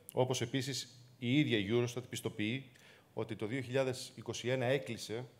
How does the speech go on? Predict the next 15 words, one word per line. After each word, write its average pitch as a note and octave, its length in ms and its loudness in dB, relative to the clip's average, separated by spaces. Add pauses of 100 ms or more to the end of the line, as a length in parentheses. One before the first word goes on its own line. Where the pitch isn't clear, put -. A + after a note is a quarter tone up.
(480)
με A2+ 120 0
την A2+ 180 0
Ελλάδα C3 360 10
να B2 100 10
έχει B2+ 240 8
τη B2 140 0
μεγαλύτερη, A2+ 1080 4 (440)
την A#2+ 160 4
υψηλότερη C3 580 8
αύξηση B2+ 580 8
του A#2 100 0
ενεργειακού A2 400 0
κόστους B2+ 340 0
στις - 160 -8
επιχειρήσεις A2 920 -4